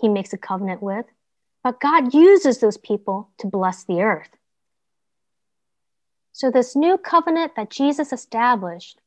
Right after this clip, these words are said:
is with his church. That's us. And everyone else who calls Jesus their Lord and Savior. God blesses the church to know God, to have a relationship with God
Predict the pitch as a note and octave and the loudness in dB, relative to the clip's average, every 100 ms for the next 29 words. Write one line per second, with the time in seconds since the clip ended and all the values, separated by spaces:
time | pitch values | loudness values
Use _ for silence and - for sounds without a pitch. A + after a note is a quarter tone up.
0 | _ - - G3 - F#3+ - - E4 D#4+ | _ -16 -12 -12 -12 -18 -18 -10 -6 -6
1 | - - - _ _ _ _ _ _ _ | -8 -20 -20 _ _ _ _ _ _ _
2 | - D#4+ - - E4+ F#3 - - _ _ | -10 -10 -6 -2 -2 -2 -10 -20 _ _
3 | _ _ _ _ _ _ _ _ _ A#3+ | _ _ _ _ _ _ _ _ _ -2
4 | B3 C4+ D#4+ F4+ F4+ E4 D#4+ C4+ E4 C#4 | -2 0 2 4 4 2 0 -2 -2 -2
5 | - - - C4 - - C4 A#3 G3+ - | -6 -10 -4 -4 -4 -4 -2 -2 -6 -10
6 | A3 G#3 G#3+ G#3+ G#3 - A3+ A3 F3 - | -10 -8 -6 -6 -8 -8 -8 -8 -10 -16
7 | _ _ _ _ _ _ _ _ _ _ | _ _ _ _ _ _ _ _ _ _
8 | _ _ - C#4+ E4+ F4+ F4+ F4+ C#4 D4 | _ _ -4 2 6 6 4 2 4 4
9 | D4+ D4+ D4 C4+ - - C#4 C4+ - A#3 | 4 -2 -4 -6 -10 -2 -2 -2 -4 0
10 | A3+ C#4+ C#4 F3+ E3 E3 F3 _ _ _ | 2 4 2 0 -6 -8 -14 _ _ _
11 | _ _ _ C4 A#3+ C#4+ D4+ B3+ G#3 - | _ _ _ -6 2 4 4 2 -2 -6
12 | _ _ _ - D4 D4+ D#4+ D#4+ - C4 | _ _ _ -6 0 4 6 6 4 -2
13 | - - F#3 - _ _ _ _ - G3 | -2 -2 -2 -2 _ _ _ _ -8 -6
14 | - G#3 G3 | -2 0 0